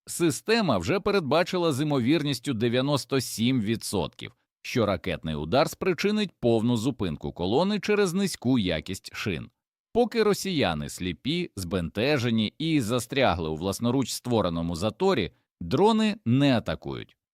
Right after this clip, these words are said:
Вони використовують ці дорогоцінні секунди хаосу, щоб ковзнути назад під балки мосту, відновити свої приховані позиції і вичекати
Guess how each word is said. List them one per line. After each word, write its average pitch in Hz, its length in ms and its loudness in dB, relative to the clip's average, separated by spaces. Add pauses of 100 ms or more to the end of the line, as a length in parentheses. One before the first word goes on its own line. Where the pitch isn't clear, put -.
Вони 180 300 2
використовують 196 840 0
ці 196 440 -2
дорогоцінні 143 800 0
секунди 131 600 0
хаосу, 82 720 0
щоб - 420 -2 (140)
ковзнути 143 600 0
назад 131 480 0
під 110 160 -2
балки 95 380 0
мосту, 110 440 -2 (280)
відновити 110 580 0
свої 180 260 0
приховані 170 540 0
позиції 123 800 -2
і 135 140 4
вичекати 101 720 -2